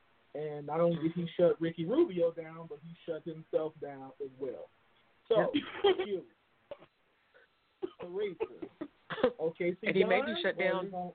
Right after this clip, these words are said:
Speaker 2: for the
Speaker 1: or,
Speaker 2: next game
Speaker 1: or is
Speaker 2: also.
Speaker 1: Melo, is Melo and the crew gonna come back and show us what they working with? What, what's gonna happen?
Speaker 2: Mm. You're, you're talking to the wrong person. I'm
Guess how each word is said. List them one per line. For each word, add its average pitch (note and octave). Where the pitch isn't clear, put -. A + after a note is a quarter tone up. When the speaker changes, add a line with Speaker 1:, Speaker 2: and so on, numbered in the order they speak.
Speaker 2:
for F#3
the F3
Speaker 1:
or, F#3
Speaker 2:
next F3
game D#3
Speaker 1:
or F#3
is E3+
Speaker 2:
also. D3
Speaker 1:
Melo, F#3+
is E3+
Melo F#3
and E3
the E3
crew G#3
gonna E3
come -
back D#3+
and D3+
show D3+
us D3
what D3+
they C#3
working C#3+
with? A#4
What, D3+
what's D#3
gonna C#3+
happen? C#3
Speaker 2:
Mm. C#3
You're, F#3
you're F#3
talking F#3
to F#3
the E3
wrong D#3
person. D3+
I'm C#3+